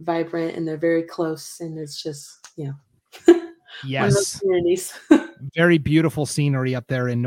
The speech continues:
Speaker 2: in
Speaker 1: Yeah.
Speaker 2: North Idaho as well. And Cl-, Clark Fork is kind of a perennial participant at state from the north. Um, so they're kind
Speaker 1: Yeah.
Speaker 2: of like, like a Ryrie, you know, they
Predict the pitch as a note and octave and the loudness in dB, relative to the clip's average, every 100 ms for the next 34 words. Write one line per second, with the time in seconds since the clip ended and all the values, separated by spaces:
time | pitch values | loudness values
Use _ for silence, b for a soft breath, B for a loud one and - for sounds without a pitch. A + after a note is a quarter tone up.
0 | C3 D3 B2 C3+ C3+ C#3 C3+ C3 B2 B2 | -4 -6 -4 -4 -4 -6 -6 -8 -8 -8
1 | A#2 - C3+ C#3 C#3+ D3+ - E3+ - D#3 | -8 -4 -2 0 0 -2 -2 -4 -2 -2
2 | G3+ - B3+ A#3 - G#3+ G3 G3+ - F3 | -2 0 0 0 2 2 4 2 2 2
3 | E3 F3+ F3 C#3+ E3 D3 F3 G3 D3+ C#3+ | 4 4 2 2 2 2 0 0 0 0
4 | B2+ - D#3+ E3+ B2+ - - - D#3 D#3 | -2 -6 -4 -2 -4 -10 -12 -2 2 2
5 | D3 C#3+ C#3+ D3+ B2 - - - B2+ B2 | 2 2 2 2 -2 -6 -16 -16 -10 -8
6 | A#2 A2+ - _ - C#3+ B2+ A#2+ A2+ _ | -6 -8 -10 _ -8 -6 -4 -6 -10 _
7 | B2+ C#3 C#3+ E3+ C#3+ D3 C#3+ _ C#3+ C#3+ | -12 -6 0 2 2 0 -2 _ -10 -4
8 | C#3 C3+ D#3+ D3 B2 B2+ C3+ C3 | 0 2 2 2 0 -2 -2 -2